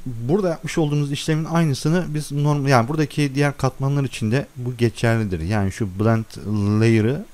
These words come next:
şey, landscape blend layer'ı mutlaka diğer kanallarda da kullanmanız gerekiyor. Bunu kopyalayacağım. Ctrl C,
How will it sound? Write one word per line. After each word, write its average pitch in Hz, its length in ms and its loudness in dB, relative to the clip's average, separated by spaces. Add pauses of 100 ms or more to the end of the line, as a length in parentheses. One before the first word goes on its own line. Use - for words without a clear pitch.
(140)
şey, 104 180 0
landscape 117 460 0 (120)
blend 107 460 -4
layer'ı 110 280 2 (500)
mutlaka 135 480 -2
diğer 117 200 0
kanallarda 117 520 0
da 107 80 2
kullanmanız 101 600 -2
gerekiyor. 151 460 -2 (1080)
Bunu 170 260 2
kopyalayacağım. 165 580 2
Ctrl 156 540 0
C, 147 300 2